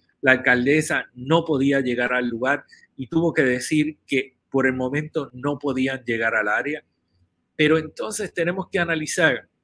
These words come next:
por qué el río Nigua llegó a este nivel.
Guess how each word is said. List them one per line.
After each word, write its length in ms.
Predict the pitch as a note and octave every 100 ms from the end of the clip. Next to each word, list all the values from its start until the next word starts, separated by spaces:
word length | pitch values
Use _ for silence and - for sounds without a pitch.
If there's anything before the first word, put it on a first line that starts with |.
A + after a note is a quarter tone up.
| _ _ _ _ _ _ _ -
por 240 | C#3 C3
qué 100 | F#3
el 180 | F#3+ F#3+
río 300 | F#3 F3+ E3+
Nigua 560 | D#3+ E3+ D#3+ C#3+ C3 -
llegó 460 | A#2+ C3 A#2+ D3+ D#3+
a 140 | C#3+
este 300 | D3 - D3+
nivel. 440 | B2 A#2+ B2 G#2+